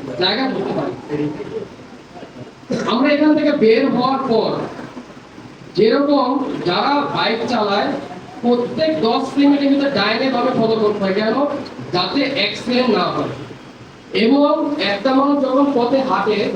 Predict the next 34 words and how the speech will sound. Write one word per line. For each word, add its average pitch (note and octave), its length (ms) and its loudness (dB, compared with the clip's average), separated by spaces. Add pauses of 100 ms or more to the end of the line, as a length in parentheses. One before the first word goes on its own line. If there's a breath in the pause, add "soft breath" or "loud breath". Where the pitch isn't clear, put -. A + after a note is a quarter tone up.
(380)
তখন A#3+ 340 2 (440)
একবার B3+ 280 0 (100)
ডানে, B3+ 280 2 (180)
একবার A3+ 280 -2 (100)
বামে, A3+ 300 2 (160)
একবার A#3 260 -2
সোজা A3 280 0
থাকে। F3+ 240 -4
কেন G#3+ 120 4 (120)
থাকে? B3+ 220 0 (480)
যাতে F#3 180 2 (120)
কোনো A#3 220 4
ধরনের C#4 300 4
অ্যাক্সিডেন্ট C4+ 520 0
না - 80 2 (100)
হয়। - 180 -4 (500)
যখনই C4 400 4 (120)
আপনি B3 180 2 (220)
আইটিএস A3 400 0
ফার্স্ট C4 240 2
ট্রেনিং A#3 300 4
সেন্টারে A#3+ 380 4
জয়েন G#3+ 300 4
হয়েছেন, A3+ 380 4 (520)
আপনার A3+ 240 2 (120)
বন্ধু, A#3+ 340 4 (280)
আপনার A#3 260 2 (140)
ভাই G#3 200 2 (300)
অনেকে C#4 300 2 (220)
আপনাকে A#3 340 2 (400)
এই A#3+ 100 4 (140)
লাইনে G#3+ 260 0 (120)
যুক্ত B3+ 240 -2 (120)
হন, A3+ 140 0